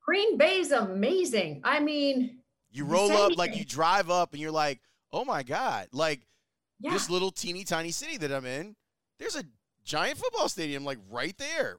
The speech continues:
Speaker 2: across the street from houses."
Speaker 1: Yeah. And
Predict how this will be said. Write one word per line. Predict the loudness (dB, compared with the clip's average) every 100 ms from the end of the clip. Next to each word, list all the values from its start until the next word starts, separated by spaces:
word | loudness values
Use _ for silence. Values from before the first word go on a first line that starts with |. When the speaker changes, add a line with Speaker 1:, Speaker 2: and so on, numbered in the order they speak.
| -6
Speaker 2:
across | -6 -8 -6 -4 -4 -6
the | -6
street | -8 -8 -8 -8 -12 -20 _ _ _
from | -10
houses." | -2 0 0 -2 -8 -8 -10 -12 _ _ _ _ _ _ _ _ _
Speaker 1:
Yeah. | 2 4 2 -2 -16 _
And | -2 0 -4